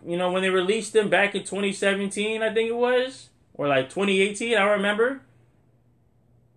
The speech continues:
But I'm leaning to more twenty seventeen. I would love to see Big Cass back in there. Um,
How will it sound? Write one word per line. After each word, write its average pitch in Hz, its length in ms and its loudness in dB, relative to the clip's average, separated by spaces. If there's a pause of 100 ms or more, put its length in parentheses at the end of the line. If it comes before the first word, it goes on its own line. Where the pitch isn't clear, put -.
(500)
But 147 120 -4
I'm 185 140 0
leaning 220 280 0
to 196 60 -4
more 190 640 0
twenty 165 260 -2
seventeen. 143 680 -2 (460)
I 147 80 0
would 175 120 4
love 214 160 4
to 190 60 -6
see 190 240 -6
Big 190 240 2
Cass 214 360 4
back 156 280 4
in 147 160 0
there. 147 380 0 (600)
Um, 135 720 0